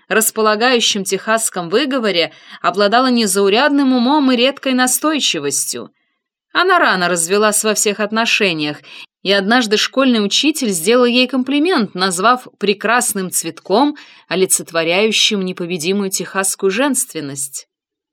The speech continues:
Росс считала, что в катастрофическом исходе предыдущей экспедиции Стизер есть и ее доля вины,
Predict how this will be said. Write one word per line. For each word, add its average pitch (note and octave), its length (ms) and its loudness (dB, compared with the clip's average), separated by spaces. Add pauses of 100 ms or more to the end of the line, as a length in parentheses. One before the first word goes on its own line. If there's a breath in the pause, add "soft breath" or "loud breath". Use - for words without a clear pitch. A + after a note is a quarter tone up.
(760)
Росс D#4+ 260 2
считала, D4+ 520 2
что C#4 240 -4
в - 80 -20
катастрофическом C4+ 1000 -2
исходе C4 420 -2
предыдущей A#3 560 -6
экспедиции A3 600 -6
Стизер C4+ 580 0
есть B3 420 0
и C4 220 0
ее D#4 220 0
доля F3+ 320 2
вины, D#3+ 440 -4